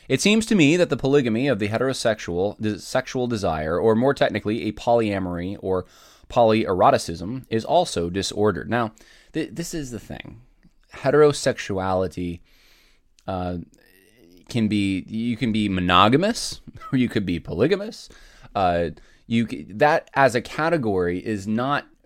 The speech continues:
it's not really the correct, if we're thinking biblically, that's not the category really we use. We just, w-, we say that there's men and there's women. God created both,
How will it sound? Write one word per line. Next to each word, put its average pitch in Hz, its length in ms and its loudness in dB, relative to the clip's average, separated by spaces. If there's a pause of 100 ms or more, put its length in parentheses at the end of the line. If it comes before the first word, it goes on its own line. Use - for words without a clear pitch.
it's 123 160 -8
not 156 200 -2
really 147 200 4
the 117 100 0
correct, - 360 0
if 120 140 -4
we're 135 80 -4
thinking 208 360 0
biblically, 120 380 4
that's 104 180 0
not 135 140 -4
the 113 60 -8
category 104 560 -4
really 98 280 -4
we 87 120 -4
use. 123 560 2 (680)
We 107 140 -2
just, 110 480 -4
w-, 104 280 -10
we 104 200 -6
say 120 260 0
that 98 400 0
there's 98 240 -4
men 101 220 -2
and 117 80 -2
there's 90 160 -8
women. 123 480 -4
God 95 240 0
created 95 360 -2
both, 123 400 0